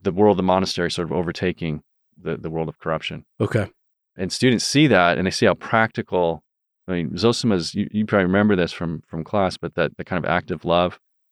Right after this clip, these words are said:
Speaker 2: For active
Speaker 1: motif,
Speaker 2: love.
Speaker 1: you gotta,
Speaker 2: Oh,
Speaker 1: you know, there's
Speaker 2: man, I
Speaker 1: the
Speaker 2: have it memorized.
Speaker 1: Do you? You got a quote
Speaker 2: Uh,
Speaker 1: from it?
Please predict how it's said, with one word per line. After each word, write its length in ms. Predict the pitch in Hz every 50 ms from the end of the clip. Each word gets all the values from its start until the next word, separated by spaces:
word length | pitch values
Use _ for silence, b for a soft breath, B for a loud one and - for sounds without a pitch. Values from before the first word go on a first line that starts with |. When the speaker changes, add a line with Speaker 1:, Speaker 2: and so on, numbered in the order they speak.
| _ _
Speaker 2:
For 140 | - - 113
active 320 | 113 113 - - 113 92
Speaker 1:
motif, 260 | 107 113 113 113 104 92
Speaker 2:
love. 100 | 101 107
Speaker 1:
you 80 | 101 95
gotta, 320 | 98 95 87 85 82 78 - _ _ _ _ -
Speaker 2:
Oh, 180 | - 120 123 127
Speaker 1:
you 60 | 123
know, 160 | 123 120 117
there's 160 | 113 110 107
Speaker 2:
man, 240 | 107 104 104 104 101
I 60 | 101
Speaker 1:
the 60 | 98
Speaker 2:
have 180 | 95 104 107 104
it 80 | 104 95
memorized. 600 | 98 95 95 90 90 90 92 - - - - - _ _ _ -
Speaker 1:
Do 160 | 113 104 123
you? 200 | 120 127 139 160 - _ _ _ _ _ _ _ _
You 120 | - 117 113
got 100 | 110 117
a 40 | 113
quote 180 | 110 107 110 104
Speaker 2:
Uh, 20 | 104
Speaker 1:
from 160 | 131 120 127
it? 120 | 139 135